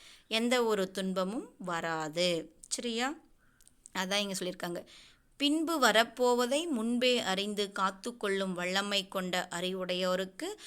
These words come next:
அவர் நடுங்கும்படியாக வரக்கூடிய துன்பம் எதுவுமே கிடையாது." இப்ப நம்ம இன்னொரு ஆறு மாதம் கழிச்சு தேர்வு வரப்போகுது என்பது எல்லாரும் அறிந்த ஒன்று தான்.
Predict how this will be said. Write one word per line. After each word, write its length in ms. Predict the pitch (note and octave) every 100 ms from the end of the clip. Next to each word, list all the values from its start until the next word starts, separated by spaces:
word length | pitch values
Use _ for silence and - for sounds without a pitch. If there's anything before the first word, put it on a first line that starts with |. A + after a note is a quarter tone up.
| - -
அவர் 300 | G3+ G3+ G3+
நடுங்கும்படியாக 1200 | G3 F#3+ F#3+ B3 C4 C4 A3 G3 F#3+ F#3+ F#3 G#3
வரக்கூடிய 600 | F3+ F3 F3+ - F#3 F3+ F3+
துன்பம் 560 | - F#3 F#3 B3+ - _
எதுவுமே 580 | G3+ E3+ F3+ F3+ F#3 F#3+
கிடையாது." 680 | F#3+ E3+ E3 E3 E3+ E3 - - - -
இப்ப 200 | G#3+ G#3+
நம்ம 520 | G3+ F#3+ F#3 F3+ F3 -
இன்னொரு 300 | - G#3+ G#3+
ஆறு 260 | F#3 F3+ F#3
மாதம் 400 | F#3 A3 C#4+ C#4
கழிச்சு 360 | G#3+ G3+ D4
தேர்வு 400 | D4 G#3+ G3+ G3
வரப்போகுது 500 | F3+ F3+ F#3+ F#3+ G3
என்பது 400 | F3 F#3 F#3 C#4+
எல்லாரும் 460 | E4+ G3+ A3+ A#3 C4
அறிந்த 360 | A3+ G#3+ A3 G#3
ஒன்று 280 | G3+ G#3
தான். 260 | G#3 F#3 -